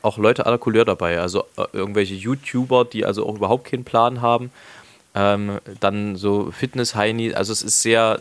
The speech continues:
sehr unterhaltsam, muss man sagen, weil die Zusammenstellung der Leute halt so unterschiedlich ist, was das, was das Können draußen angeht. In dem Zusammenhang die Frage, Herr Stett,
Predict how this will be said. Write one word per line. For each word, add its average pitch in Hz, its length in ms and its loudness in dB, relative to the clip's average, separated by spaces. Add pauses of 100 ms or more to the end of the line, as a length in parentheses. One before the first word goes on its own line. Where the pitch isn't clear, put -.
sehr 110 240 2
unterhaltsam, 104 560 -2
muss 87 140 -14
man 98 100 -4
sagen, 101 260 0
weil 98 140 0
die 95 120 -10
Zusammenstellung 104 760 -2 (540)
der 101 100 2
Leute 101 320 4
halt 98 180 2
so - 80 -8
unterschiedlich 113 600 0
ist, - 160 -2
was 98 160 2
das, - 340 -2
was - 360 -6
das - 180 -10
Können 117 460 -2 (280)
draußen 82 400 -6 (120)
angeht. 85 420 -10 (480)
In 87 80 -10
dem 123 120 2
Zusammenhang 135 320 2
die 95 60 -4
Frage, 117 320 2
Herr 95 120 0
Stett, - 340 0